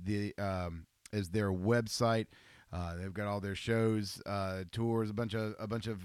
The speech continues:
uh, videos, all really kinda cool stuff, uh, on here. It's, uh, is that the best way, easiest way for people to follow you guys? Is social media the better thing to do? What, what, how, how should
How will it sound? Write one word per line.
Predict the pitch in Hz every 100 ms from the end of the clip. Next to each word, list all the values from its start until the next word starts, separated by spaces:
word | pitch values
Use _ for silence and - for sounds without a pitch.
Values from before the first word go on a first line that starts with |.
| 92
uh, | 107
videos, | 98 123 123 120 113
all | 120 139
really | 143 135
kinda | 135 123
cool | 117 127 117
stuff, | - 120 113 - - - _ _
uh, | 107 104 98 -
on | 127 135 127
here. | 120 120 117 113
It's, | 82 104 - -
uh, | 113 113
is | 110
that | 147 -
the | 120
best | 98 95 151 160 -
way, | 151 156 151
easiest | 151 151 156 143
way | 156
for | 139
people | 143 143
to | 135
follow | 113 151 156
you | 165 170
guys? | 165 170 175 131
Is | 110
social | - 135 - 123
media | 131 135 135 131
the | 123
better | 135 135
thing | 143
to | 135
do? | 143 139
What, | 139 -
what, | 131 - -
how, | 131 131 -
how | 117 127
should | - 104